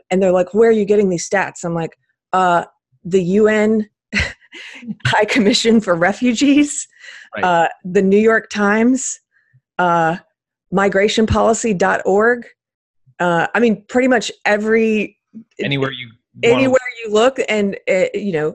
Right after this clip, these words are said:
Speaker 1: immigration forum dot org. Like, go to any of these places and look up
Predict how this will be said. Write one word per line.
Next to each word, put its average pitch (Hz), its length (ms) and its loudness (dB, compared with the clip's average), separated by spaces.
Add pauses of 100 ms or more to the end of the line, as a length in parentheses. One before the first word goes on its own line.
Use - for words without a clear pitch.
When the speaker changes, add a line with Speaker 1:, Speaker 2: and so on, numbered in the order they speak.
Speaker 1:
immigration 214 580 0
forum 208 460 0
dot 202 280 0
org. 220 340 -2 (360)
Like, 175 240 -2 (140)
go 254 140 4
to 269 120 2
any 311 220 2
of 277 60 0
these 262 160 -2
places 254 420 -2
and 185 100 -4
look 220 160 -4
up 240 160 -4